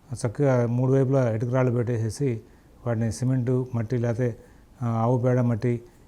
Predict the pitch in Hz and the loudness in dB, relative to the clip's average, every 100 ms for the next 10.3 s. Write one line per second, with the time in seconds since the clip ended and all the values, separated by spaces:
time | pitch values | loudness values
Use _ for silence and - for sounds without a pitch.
0 | - 123 123 135 113 135 - 123 123 113 | -6 -2 2 2 0 -4 -6 -2 0 0
1 | 95 127 135 117 127 139 127 131 117 123 | 0 0 2 2 2 2 2 0 0 0
2 | 131 131 123 131 123 127 - 123 120 123 | 2 0 0 0 0 -2 -2 -2 -2 -2
3 | 127 104 113 120 110 95 - - - 131 | -2 -2 -2 -2 -2 -4 -12 -16 2 4
4 | 131 110 120 135 - 151 143 131 127 135 | 4 4 2 0 0 0 2 0 2 2
5 | 139 135 123 110 - 120 123 131 113 120 | 2 2 0 -4 -4 -2 2 0 0 -2
6 | 117 104 117 117 110 95 - - - - | -2 0 -2 -2 -4 -6 -14 -20 -20 -20
7 | - - - - - 131 131 151 165 165 | -20 -20 -20 -20 -6 0 2 4 2 2
8 | 160 151 143 160 147 160 135 127 135 156 | 0 2 2 2 2 0 0 -2 0 0
9 | 151 151 147 139 135 131 135 139 127 113 | 2 2 2 2 0 -2 -2 -2 -4 -2
10 | 123 131 | -2 -2